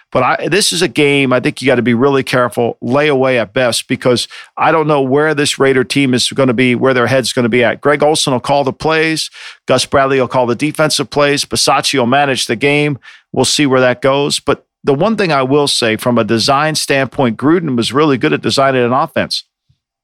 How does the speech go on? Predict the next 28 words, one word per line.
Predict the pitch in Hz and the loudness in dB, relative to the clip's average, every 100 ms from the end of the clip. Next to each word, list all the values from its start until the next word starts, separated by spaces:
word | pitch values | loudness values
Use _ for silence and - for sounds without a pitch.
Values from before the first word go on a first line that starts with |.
| _ _ 120 | _ _ -2
They're | 156 | 0
gonna | 208 | 0
miss | 147 151 - | 0 0 0
some | 139 107 | 0 0
of | |
that. | 101 82 - | -2 -2 -4
I | 139 | 0
mean, | 147 135 | 0 0
you're | - 156 | -2 -2
paying | 180 208 | 0 0
a | 196 | 0
guy | 165 | 0
ten | 151 - 165 | -2 -2 0
million | 170 165 151 | 0 0 0
a | |
year. | 131 143 135 80 _ _ _ _ _ _ _ _ _ - | 0 0 0 -2 _ _ _ _ _ _ _ _ _ -2
I-, | |
i-, | 151 143 151 151 | 0 0 0 0
if | 156 127 | -2 0
all | 190 220 | 0 0
of | 170 | -2
a | |
sudden | - 175 165 | 0 -2 -2
you | 175 | -2
start | - 165 139 | 0 0 0
winning, | 135 156 190 214 - _ _ _ _ _ _ _ _ _ - | 0 0 -2 -4 -10 _ _ _ _ _ _ _ _ _ -4
then | 151 147 | -2 0
maybe, | 160 214 196 185 | 0 0 0 -2